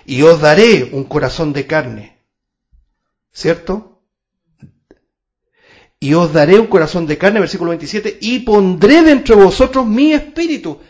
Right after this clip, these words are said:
¿No es lo que dice el propio Señor Jesucristo? "El que me ama,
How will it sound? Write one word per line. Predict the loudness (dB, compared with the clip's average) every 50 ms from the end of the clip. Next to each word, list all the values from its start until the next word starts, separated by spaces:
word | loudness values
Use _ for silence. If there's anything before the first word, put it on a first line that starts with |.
| _ _ _ _ _
¿No | -12 -10 -8
es | -8 -8
lo | -8 -10 -10
que | -10 -10
dice | -10 -10 -10 -10 -10 -10
el | -10
propio | -8 -8 -6 -6 -6 -8
Señor | -8 -10 -14 -14 -16
Jesucristo? | -16 -18 -18 -16 -14 -8 -6 -6 -8 -6 -8 -10 -10 -10 -12 _
"El | -8 -8 -8 -8 -10 -12
que | -10 -10
me | -8 -8 -4 -2
ama, | 0 0 2 0 0 -4 -6 -8 -14 -20 _